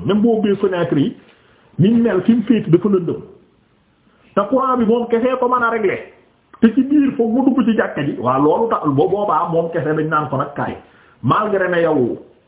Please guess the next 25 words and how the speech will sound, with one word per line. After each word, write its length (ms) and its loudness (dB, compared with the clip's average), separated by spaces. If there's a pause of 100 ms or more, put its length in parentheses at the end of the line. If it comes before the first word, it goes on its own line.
(160)
<laughs> 1040 -10
yéy 220 2
nga 100 0
fi 180 -2
soble 300 0
soo 160 0
xam 200 -2
ne 60 0
waroon 280 0
naa 160 0
tax 200 -2
doo 140 4
dugg 240 0
ci 120 -4
jàkka 240 0
ji 160 2
waaye 220 0
nag 120 -2
xat-xat 520 -4
moo 160 2
tax 180 -4
loroo 380 2
tax 160 -4 (200)
kon 300 -2
viens 240 -2